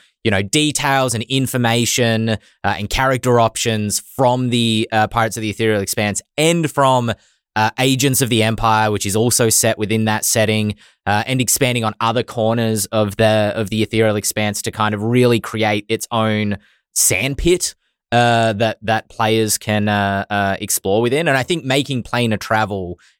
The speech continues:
is really hitting the nail on the head there, because for me, the, just the artwork for it, particularly in Pirates, but also that continued on in Agents, there's something that's so, uh, whimsically beautiful about it,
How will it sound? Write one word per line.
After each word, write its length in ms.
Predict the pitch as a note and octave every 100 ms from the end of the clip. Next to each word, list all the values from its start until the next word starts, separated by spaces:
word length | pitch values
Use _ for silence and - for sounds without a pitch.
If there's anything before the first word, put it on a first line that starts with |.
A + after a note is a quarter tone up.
| -
is 120 | G#2
really 360 | A2 A2 G#2 -
hitting 300 | - G#2+ G#2
the 60 |
nail 260 | G2+ G2+ G2
on 80 | G2
the 80 | F2+
head 240 | G2 F2
there, 160 | F#2 F#2
because 480 | F2 G2+ F#2+ F2+ - _ _
for 80 | F3+
me, 160 | G3 C4
the, 320 | C#4+ A#3+ G3 D3+
just 200 | A#3 A3
the 140 | D#4+ -
artwork 480 | A#2+ C#3 - C#3+ C3
for 320 | - A#2+ A#2
it, 80 | A#2
particularly 480 | A#2 F3 F3+ G#3+ F#3
in 100 | B2
Pirates, 460 | A2 G#2+ G#2+ A2
but 120 | -
also 360 | C3 F3 - D3+
that 160 | C3 -
continued 380 | A#2+ A#2 A2+
on 120 | G#2 G#2
in 120 | G2
Agents, 580 | G2 G#2 G2+ G#2+ G#2 - - _ _ -
there's 180 | -
something 420 | - G#3+ B3 C#4 B3+
that's 200 | G3+ -
so, 600 | - D#3+ D#3 D3 C3+ A2+ - _ _ _ _ -
uh, 280 | C3 B2 A2+ -
whimsically 1160 | A#2+ D#3 G#3+ A3+ A3+ - G3+ F#3 D#3 D3 B2 - _ _ _ _ _ _ _ _ _ _ _ A2 -
beautiful 720 | C3 D3+ F3 F#3+ E3+ D3 B2+
about 440 | A2 A2 A2+ A2+
it, 280 | A2 G2+ -